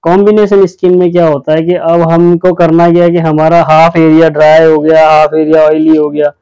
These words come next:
तो आपको डरने की ज़रूरत नहीं है। आपको basic क्या करना होता है, आप कोई wet wipe ले, जो rose water टाइप में होगा, उसको आप अपने face पे लगाएं। और अपना पीएच maintain करने के लिए आपको पीएच बैलेंसिंग वाला कोई भी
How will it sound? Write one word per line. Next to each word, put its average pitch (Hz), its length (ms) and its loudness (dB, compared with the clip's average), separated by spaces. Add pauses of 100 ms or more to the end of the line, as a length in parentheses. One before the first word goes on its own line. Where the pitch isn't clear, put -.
(420)
तो 180 160 2
आपको 175 380 0
डरने 165 360 0
की 170 140 2
ज़रूरत 151 380 0
नहीं 131 260 -8
है। 151 100 -6
आपको 147 340 -8
basic 151 380 -6
क्या 151 160 -2
करना 139 280 -6
होता 135 200 -6
है, 160 60 0
आप 160 140 -10
कोई 160 260 0
wet 147 280 -4
wipe 151 240 -2
ले, 156 160 -2
जो 165 140 0
rose 147 280 -2
water 151 340 -2
टाइप 147 240 -6
में 147 100 -8
होगा, 151 280 -8
उसको 175 460 -8
आप 165 200 -2
अपने 165 260 -4
face 147 260 -10
पे 151 120 -10
लगाएं। 110 280 -12 (500)
और 160 100 0
अपना 165 340 -2
पीएच 180 480 -2
maintain 170 480 0
करने 165 340 -2
के 156 140 -4
लिए 151 160 -4
आपको 156 280 -4
पीएच 170 360 -2
बैलेंसिंग 156 560 -2
वाला 156 260 -4
कोई 151 360 -2
भी 151 280 -4